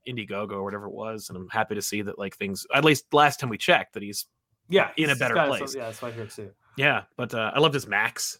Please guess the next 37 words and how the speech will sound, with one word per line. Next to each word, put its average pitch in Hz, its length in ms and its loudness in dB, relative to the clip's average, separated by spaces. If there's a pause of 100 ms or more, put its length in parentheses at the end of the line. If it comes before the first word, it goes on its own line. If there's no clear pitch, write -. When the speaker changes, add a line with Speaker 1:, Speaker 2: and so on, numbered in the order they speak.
Speaker 1:
when 123 140 -8
he 120 80 -6
was, 110 160 -4
like, 110 100 -6
helping 113 280 -4
Keith, 110 360 -8
like, 92 180 -6 (180)
write 110 160 -4
the 156 100 -8
Speaker 2:
Oh. - 20 -6
Speaker 1:
dialogue 101 420 -2
on 98 80 -4
the 82 60 -10
Max. 90 420 -10
And, 85 80 -12
Speaker 2:
Well, 147 80 -4
he 196 140 0
Speaker 1:
uh, 220 60 0
Speaker 2:
wr-, 214 40 0
he 196 220 -4
wrote 214 140 0
my 143 120 -2
favorite 139 320 -4
issue 139 200 -4
of 120 60 -2
all 117 160 0
comics 127 320 -4
of 113 60 -8
all 104 80 -4
time, 107 240 -6
Flash 104 360 -8
fifty-four. 104 640 -10
So 101 200 -18
I've, 98 80 -12
Speaker 1:
Ah. 110 560 6
Speaker 2:
I've, 135 140 4
I've, - 80 -6